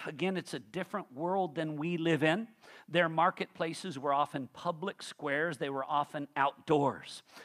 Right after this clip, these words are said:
In those same outdoor areas, there would often, there would be a section that would be reserved for rulers and magistrates, and when there were disputes, when there were practical cases,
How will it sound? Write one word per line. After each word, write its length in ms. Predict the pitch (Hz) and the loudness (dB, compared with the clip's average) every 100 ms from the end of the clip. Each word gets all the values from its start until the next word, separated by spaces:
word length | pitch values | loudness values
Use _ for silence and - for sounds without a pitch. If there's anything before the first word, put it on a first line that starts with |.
| - - - _ - | -20 -20 -20 _ 2
In 240 | 202 220 | 4 4
those 240 | 196 175 160 | 2 2 0
same 420 | - 214 208 196 190 | -4 -2 0 0 2
outdoor 580 | 180 196 151 170 156 156 | 4 2 2 4 4 4
areas, 540 | 180 175 139 131 135 - - | 4 4 4 2 0 -10 -2
there 140 | 156 | 2
would 160 | 170 165 | 2 2
often, 380 | 147 160 156 - | 2 2 2 -4
there 140 | 165 165 | -2 -2
would 140 | 156 | -2
be 160 | 156 151 | -2 -2
a 80 | 127 | -2
section 680 | - 185 180 - 208 208 | -2 -2 -2 -4 -6 -4
that 160 | 190 - | -4 -2
would 160 | 147 | -4
be 140 | 120 131 | -4 -4
reserved 580 | 123 101 147 180 208 - | -4 -4 -2 -2 -2 -6
for 220 | 143 120 | -6 -4
rulers 480 | 135 165 202 190 175 | -2 -2 -2 -2 -4
and 120 | 147 | 0
magistrates, 760 | 135 139 139 - - 160 - - | 0 0 -2 -8 -4 -6 -6 -6
and 160 | 135 | -4
when 160 | 139 143 | -2 0
there 160 | 139 123 | 0 0
were 200 | 120 110 | -2 -4
disputes, 800 | 92 117 - - 220 240 - 160 | -6 -10 -10 -6 -4 -4 -8 -8
when 100 | 131 | -4
there 140 | 127 | -4
were 100 | 110 | -6
practical 680 | - 175 185 - 214 202 165 | -6 -2 -2 -4 -8 -8 -6
cases, 520 | - 151 147 190 170 | -4 -4 -4 -6 -8